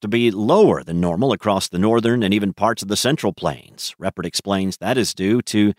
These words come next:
the lack of wet weather across the northern plains. Weed pollen levels are expected to be on par with previous years across the southern plains. In the southern Rockies and parts of the Southwest, such as Texas,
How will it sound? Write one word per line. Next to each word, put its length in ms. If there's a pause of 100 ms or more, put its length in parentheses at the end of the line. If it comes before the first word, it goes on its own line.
(120)
the 100
lack 260
of 160
wet 220
weather 260
across 360
the 100
northern 320
plains. 500 (480)
Weed 260
pollen 380
levels 320
are 140
expected 600
to 60
be 160
on 200
par 440
with 300
previous 560
years 300
across 420
the 240
southern 380
plains. 480 (500)
In 100
the 60
southern 320
Rockies 560
and 220
parts 260
of 80
the 80
Southwest, 800
such 320
as 260
Texas, 540